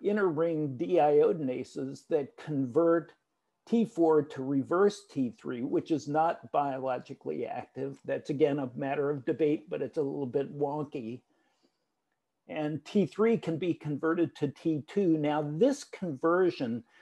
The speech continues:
stops the signal. When T four gets into a cell, it's converted to T three.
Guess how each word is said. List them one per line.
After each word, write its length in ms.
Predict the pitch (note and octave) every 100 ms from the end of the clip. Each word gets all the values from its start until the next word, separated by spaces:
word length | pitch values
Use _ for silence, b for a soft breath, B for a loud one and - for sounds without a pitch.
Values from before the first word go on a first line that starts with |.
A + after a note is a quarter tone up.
| b
stops 760 | - - - - E3 G3 - -
the 80 | D3+
signal. 560 | - D#3+ C3+ A#2+ - - _ _ _ _ _
When 280 | D3+ E3+ C#3 _
T 220 | - B3
four 340 | G#3+ G3+ F#3 C#3
gets 400 | F3 D#3 - F3+
into 400 | F3 E3 G3 F3
a 80 |
cell, 500 | - - E3 A#2 B2 - -
it's 160 | C#3
converted 680 | - C#3+ C3 F3+ G3+ G3+ D3+
to 120 | -
T 260 | C#3+ D#3+ D#3+
three. 520 | - F3+ F#3 D#3 B2